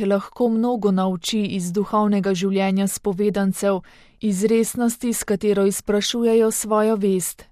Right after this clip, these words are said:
iz jasnosti priznanja lastnega greha ter njihove poslušnosti do nauka Cerkve in spovednikovih navodil. Iz zakramenta sprave lahko prejmemo globok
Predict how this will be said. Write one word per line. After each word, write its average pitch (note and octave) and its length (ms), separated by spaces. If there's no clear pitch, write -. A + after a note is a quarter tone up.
iz G3+ 280
jasnosti A#3 720
priznanja A3 720
lastnega G#3+ 640
greha F#3+ 580
ter G3 220
njihove G3+ 460
poslušnosti A3+ 920
do G#3 160
nauka F#3+ 440
Cerkve G#3+ 640
in A3+ 200
spovednikovih A3 960
navodil. F#3 520
Iz G3+ 260
zakramenta G3+ 760
sprave A3 720
lahko G#3+ 420
prejmemo G#3+ 640
globok G3+ 580